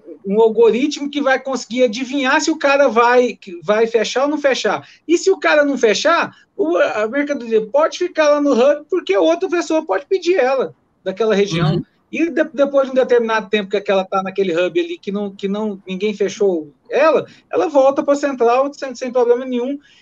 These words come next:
Speaker 1: E aí, com isso, ele conseguiu diminuir, é, é, o case que eles estavam falando lá, te-, teve uma região que eles conseguiram diminuir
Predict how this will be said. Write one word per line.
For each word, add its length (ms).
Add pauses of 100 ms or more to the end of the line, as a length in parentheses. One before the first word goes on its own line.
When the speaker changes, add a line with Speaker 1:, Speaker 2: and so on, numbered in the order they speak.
(180)
Speaker 1:
E 140
aí, 220
com 160
isso, 240
ele 120
conseguiu 460
diminuir, 920 (800)
é, 360
é, 420 (160)
o 140
case 320
que 60
eles 100
estavam 240
falando 300
lá, 300 (460)
te-, 140
teve 240
uma 100
região 340
que 80
eles 140
conseguiram 480
diminuir 760